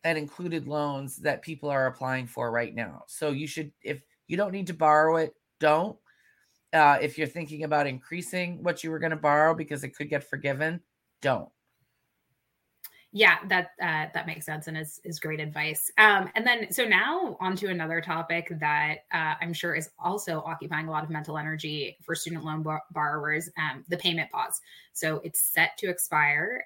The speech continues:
Speaker 2: um, on August thirty-first, but, you know, what is, what's the latest we're hearing on that?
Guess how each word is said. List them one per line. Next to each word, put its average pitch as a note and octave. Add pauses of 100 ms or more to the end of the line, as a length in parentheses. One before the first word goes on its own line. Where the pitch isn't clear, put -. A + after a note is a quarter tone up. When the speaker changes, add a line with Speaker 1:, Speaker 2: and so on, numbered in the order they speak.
Speaker 2:
um, D#3+
on D#3+
August D3+ (220)
thirty-first, D#3
but, D#3+
you G3
know, D#3+
what E3+
is, A3+
what's F3+
the F#3+
latest D#3+
we're D#3
hearing D3+
on D3
that? -